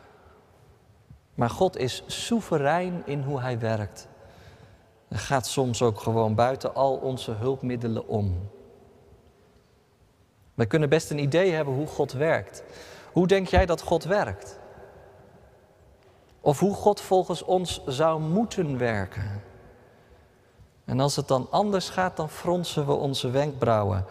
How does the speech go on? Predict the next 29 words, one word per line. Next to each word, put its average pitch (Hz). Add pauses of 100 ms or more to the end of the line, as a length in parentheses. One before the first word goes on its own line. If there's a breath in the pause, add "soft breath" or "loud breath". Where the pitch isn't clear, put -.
(340 loud breath)
Hoe 165
kunnen 202
we 170
nou 165
Hemelvaartsdag 160
vieren, 127
las 120
ik, 110
als 127
er 127
zoveel 165
aan 147
de 147
hand 143
is 123
in 120
de 113
wereld? 107 (1700 loud breath)
Als 139
Jezus 180
inderdaad 147
koning 156
is, 101 (1080 soft breath)
waarom 165
is 180
er 160
dan 151
zoveel 156
ellende? 143